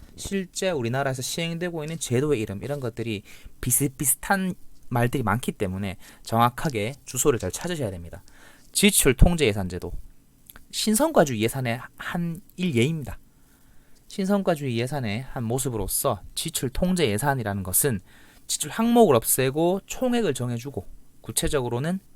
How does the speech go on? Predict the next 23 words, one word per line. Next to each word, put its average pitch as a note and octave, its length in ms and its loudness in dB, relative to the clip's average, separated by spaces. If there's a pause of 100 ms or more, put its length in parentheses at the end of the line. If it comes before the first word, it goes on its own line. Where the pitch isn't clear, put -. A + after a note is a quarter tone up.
재량에 E3+ 360 0
맡기는 C3+ 420 -6 (120)
그런 G#2+ 260 -10
총괄 C#4 540 10
예산을 A2+ 320 -2
의미하고, C3 580 -2 (300)
우리나라에서는 F#3 1000 8 (560)
총액 A3+ 540 8
계상 B2 400 -2
예산이다까지 G#2+ 1400 -2
정리하시면 A2+ 880 -4
깔끔하겠습니다. A#2 1080 -8 (1500)
그래서 - 220 -2
여기는 A2+ 260 2
지금 G2+ 540 -2 (500)
최대한 E3+ 440 4
통제한다, G2+ 720 -2
개개 D3 480 8
통-, A#2 240 -2 (140)
개개의 C#3 340 6
항목을 A#2 280 0
통제한다 G2+ 340 -4
틀렸죠. A2 520 -8